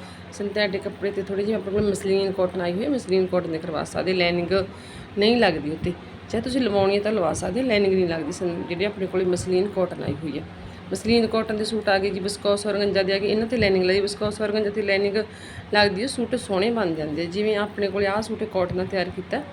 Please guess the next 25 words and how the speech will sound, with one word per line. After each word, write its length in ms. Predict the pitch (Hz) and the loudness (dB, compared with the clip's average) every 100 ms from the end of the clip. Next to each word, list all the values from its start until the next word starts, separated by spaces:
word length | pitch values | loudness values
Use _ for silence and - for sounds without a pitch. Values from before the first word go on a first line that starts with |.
| - - - - - - - - - - - 190 220 | -12 -10 -8 -8 -8 -8 -12 -16 -18 -18 -14 -4 2
ਤੇ 220 | 196 196 | 4 2
ਫਿਨਿਸ਼ਿੰਗ 640 | 180 - 196 - 240 233 214 - | 0 0 0 0 0 0 -2 -6
ਪੱਟੀ 260 | 190 208 | -4 -2
ਆਪਾਂ 240 | 196 190 180 | 0 0 0
ਇਹਦੇ 140 | 180 | 2
'ਤੇ 140 | 233 | 0
ਦੁਪੱਟੇ 340 | 226 - 185 160 | 0 -2 -4 -4
'ਤੇ 100 | 156 | -4
ਲਾਈ 180 | 147 147 | -2 -4
ਹੋਈ 180 | 156 | -6
ਹੈ। 140 | 151 160 - - - - | -6 -8 -10 -16 -16 -4
ਫਿਨਿਸ਼ਿੰਗ, 360 | 214 214 262 254 | -2 0 0 0
ਫਿਨਿਸ਼ਿੰਗ 360 | 226 226 262 | 0 0 0
ਪੱਟੀ 200 | 254 240 | 0 -2
ਦਾ 100 | 208 208 | -2 -2
ਜੀ 80 | |
ਬਹੁਤ 320 | 208 190 180 196 | 0 0 2 0
ਟਰੈਂਡ 320 | 220 220 190 | -2 0 0
ਹੈ, 60 | |
ਤੁਸੀਂ 240 | 190 190 202 | -2 -4 -2
ਉਹ 120 | 170 | -2
ਵੀ 120 | 202 | -2
ਲਵਾ 240 | 220 208 185 | -2 0 -2
ਸਕਦੇ। 380 | 185 175 180 | -2 -2 -2
ਨਹੀਂ, 240 | 175 170 | 0 0